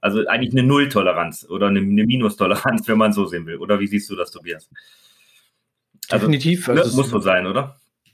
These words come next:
Speaker 2: es muss immer noch hochverfügbar gehen und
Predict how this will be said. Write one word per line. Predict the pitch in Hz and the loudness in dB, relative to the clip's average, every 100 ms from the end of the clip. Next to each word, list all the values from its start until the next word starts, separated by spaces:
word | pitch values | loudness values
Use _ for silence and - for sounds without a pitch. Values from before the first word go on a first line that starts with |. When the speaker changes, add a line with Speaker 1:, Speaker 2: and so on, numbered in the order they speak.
| - - | -20 -14
Speaker 2:
es | 123 - - | -10 -8 -4
muss | 147 160 175 190 - - | 2 4 4 4 0 -2
immer | - 160 165 | 0 2 2
noch | 156 156 - - | 2 -2 -8 -4
hochverfügbar | 165 - 147 - 160 151 143 | -4 -2 -6 -4 -4 -2 -2
gehen | 131 131 147 156 | -2 -2 0 0
und | 135 135 127 - 120 | 0 -2 -4 -10 -16